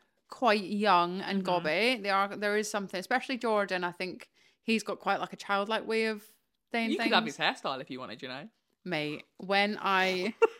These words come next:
Speaker 2: <laughs>
Speaker 1: when I brushed it back last night, I was like, "No, too Grealish. Far too Grealish." Um, but yeah, I actually, I really like Jordan.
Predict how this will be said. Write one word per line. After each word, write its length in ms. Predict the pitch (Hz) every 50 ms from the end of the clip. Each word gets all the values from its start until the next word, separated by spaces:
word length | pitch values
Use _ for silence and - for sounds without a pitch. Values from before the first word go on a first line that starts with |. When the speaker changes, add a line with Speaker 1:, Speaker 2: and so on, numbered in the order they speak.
| - - - _
Speaker 2:
<laughs> 440 | - - _ - - - - 262 -
Speaker 1:
when 180 | 226 247 240
I 120 | 247 254 247
brushed 320 | 220 240 247 - - -
it 140 | 220 - -
back 220 | 226 220 175 -
last 300 | 170 170 170 170 - -
night, 340 | 196 180 165 156 151 156 160 -
I 60 | 156
was 100 | 156 151
like, 120 | 151 - -
"No, 280 | - - - 139 127 135 -
too 160 | - - 165
Grealish. 540 | 160 156 156 151 143 139 160 - - - - _ _ _ - 523 - _ _ 349 427 440
Far 220 | 196 165 156 156 147
too 180 | - - - -
Grealish." 380 | - - - - - - - - _ _ - - - _ _ _ _ _ - - -
Um, 580 | 214 214 214 214 220 220 208 208 208 208 208 - _ _ _ _ _ _ _ _ _ _ _ _ _ _ _ _ _ _ _ _ _ _ _ _ -
but 120 | 262 254
yeah, 180 | 247 262 240 208 -
I 160 | 240 277 294
actually, 260 | 294 269 220 - 277 202
I 120 | 254 269
really 320 | 262 240 247 226 220 214
like 200 | 196 190 185 160
Jordan. 560 | - 160 165 170 170 175 185 208 226 247 262